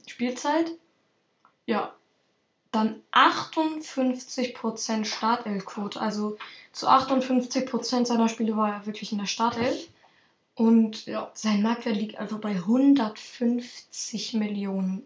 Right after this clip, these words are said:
Euro. Das waren aber nur die Bundesliga-Statistiken. Dann Champions League zweitausendeinundzwanzig zweiundzwanzig.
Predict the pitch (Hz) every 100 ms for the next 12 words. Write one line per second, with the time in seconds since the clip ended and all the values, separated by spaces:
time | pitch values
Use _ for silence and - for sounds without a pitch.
0 | _ 262 - - - - - - - -
1 | - - - _ 247 262 - 269 262 240
2 | 233 233 220 185 233 285 262 - 214 208
3 | 202 - - - 214 220 196 - 220 208
4 | 214 269 - - _ _ _ _ _ _
5 | _ _ - 220 233 247 - - 277 330
6 | 240 196 - - - 208 226 277 277 -
7 | - - - - 220 220 220 214 214 220
8 | - - 226 208 - 214